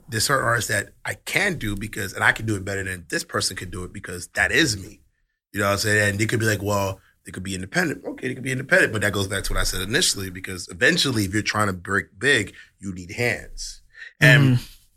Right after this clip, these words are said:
Speaker 1: you could get it via an empire. You could get it via certain things as well. I'm not saying you can't, you know, but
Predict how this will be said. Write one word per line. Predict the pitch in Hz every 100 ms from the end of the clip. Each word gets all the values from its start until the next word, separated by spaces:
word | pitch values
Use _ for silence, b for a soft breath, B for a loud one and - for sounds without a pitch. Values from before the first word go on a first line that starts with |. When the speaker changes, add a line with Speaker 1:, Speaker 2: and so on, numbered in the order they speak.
| _ _ _ 151
Speaker 1:
you | 156
could | 170
get | 180 262
it | 233
via | 120 113
an | 104
empire. | 107 104 101 101 -
You | 107
could | 117
get | 107 151
it | 160
via | 107 113 104 98
certain | - 92 92
things | - 90 95
as | 95
well. | 139 -
I'm | 120
not | 131
saying | 98
you | 87
can't, | - 147 147 - - - -
you | 101
know, | 101 92 -
but | - 90